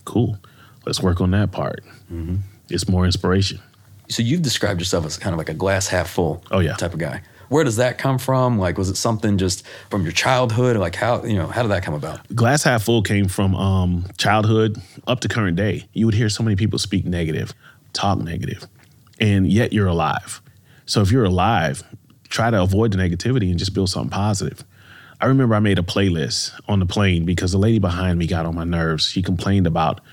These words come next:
Speaker 1: her family. She was complaining about the government and all these different things, and she was ruining my flight, and she sat behind me. And I remember I went through my music and I put a list together,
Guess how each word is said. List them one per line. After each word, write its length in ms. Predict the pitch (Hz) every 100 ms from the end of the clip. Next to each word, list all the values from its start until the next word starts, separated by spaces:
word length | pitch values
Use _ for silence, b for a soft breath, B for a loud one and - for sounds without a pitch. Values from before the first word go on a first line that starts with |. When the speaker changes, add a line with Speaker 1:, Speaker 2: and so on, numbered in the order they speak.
| -
Speaker 1:
her 120 | 165
family. 540 | - 117 117 117 117 117 B B B B B
She 100 | -
was 60 | 98
complaining 360 | 98 92 87
about 380 | 87 85 80 - B B B B -
the 300 | 85 71 53 -
government 680 | 117 117 104 101 107 101
and 140 | - 92 -
all 100 | 110
these 120 | 95
different 340 | 120 95 87
things, 400 | 101 113 117 101
and 140 | 87 82
she 160 | -
was 160 | 131 90
ruining 340 | 98 117 104
my 140 | 92 82
flight, 340 | - 104 104 -
and 100 | 92
she 140 | 214
sat 260 | - 123 101
behind 400 | 151 165 196 117
me. 220 | 85 - _ _ - _ - _ _ b b -
And 100 | 110
I 80 | 113
remember 460 | 123 107 110 98 92
I 80 |
went 260 | 90 98 101
through 100 | 101
my 140 | 92
music 460 | 90 90 95 85 -
and 100 | 90
I 100 | 90
put 200 | 90 95
a 40 |
list 260 | 90 90 90
together, 500 | - 85 78 73 73